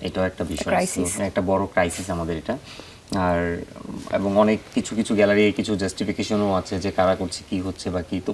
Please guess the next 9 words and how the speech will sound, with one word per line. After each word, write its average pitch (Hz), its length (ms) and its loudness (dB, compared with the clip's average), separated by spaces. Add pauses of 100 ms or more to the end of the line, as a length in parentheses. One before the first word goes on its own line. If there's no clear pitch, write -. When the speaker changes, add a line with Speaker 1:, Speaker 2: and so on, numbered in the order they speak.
Speaker 1:
প্রথম 127 300 0
হিসেবে 135 320 4
আমরা 120 200 4
যেটা 117 360 0
পেয়েছি, 117 400 2 (440)
সে 117 140 4
জায়গা 120 180 4
থেকে 127 200 0
প্রথম 120 480 0